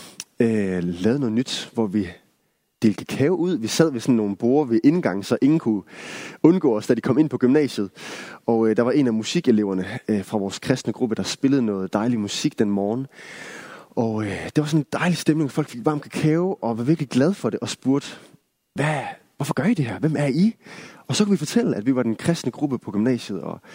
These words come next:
så endte det faktisk med, at fra min klasse var der fem den dag, der kom med ind i vores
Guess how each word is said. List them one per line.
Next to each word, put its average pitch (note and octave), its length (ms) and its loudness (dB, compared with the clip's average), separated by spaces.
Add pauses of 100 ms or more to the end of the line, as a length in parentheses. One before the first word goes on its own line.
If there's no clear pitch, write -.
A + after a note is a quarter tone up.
(1200)
så E3+ 140 2
endte F#3+ 80 4
det F#3 80 0
faktisk E3 200 0
med, E3 300 4 (140)
at A#2 280 -2
fra - 160 0
min F3+ 240 4
klasse A2+ 340 -4 (160)
var A2+ 200 2
der F#2 180 -2 (360)
fem - 420 0 (440)
den D#3 140 6
dag, A#2+ 240 2
der A2+ 60 -2
kom A#2+ 180 0
med C#3+ 300 4
ind E3 180 4
i C3 40 0
vores G#2 640 -4